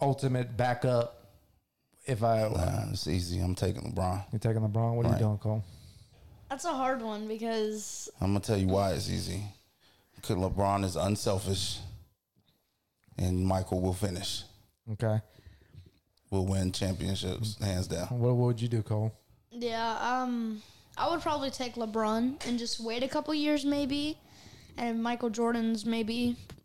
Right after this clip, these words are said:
Speaker 3: probably not, but in a slump. And Kobe doesn't sign his
Speaker 1: All right,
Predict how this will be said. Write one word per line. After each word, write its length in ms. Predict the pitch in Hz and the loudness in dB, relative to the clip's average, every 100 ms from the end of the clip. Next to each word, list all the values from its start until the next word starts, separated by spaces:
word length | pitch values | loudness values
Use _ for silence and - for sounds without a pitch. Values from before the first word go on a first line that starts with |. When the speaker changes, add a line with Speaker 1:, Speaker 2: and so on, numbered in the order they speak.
| - | -10
Speaker 3:
probably 480 | - 254 254 254 254 | -4 -2 -2 -2 0
not, 440 | 214 202 226 233 | 0 0 -2 -2
but 340 | 214 214 175 - | -2 -2 -2 -6
in 100 | 214 | -6
a 80 | 233 | -4
slump. 580 | - - 214 202 254 285 - - - - _ | -4 -6 -2 -2 -2 -8 -16 -20 -20 -20 _
And 420 | 214 226 220 214 214 | -8 -6 -4 -6 -4
Kobe 480 | 240 226 254 247 247 | -2 0 0 -2 0
doesn't 320 | 226 214 - | -2 -4 -8
sign 320 | - 220 220 | -8 -6 -6
his 380 | 220 226 220 226 | -4 -2 -2 2
Speaker 1:
All 100 | 127 | 2
right, 200 | 120 117 | 2 0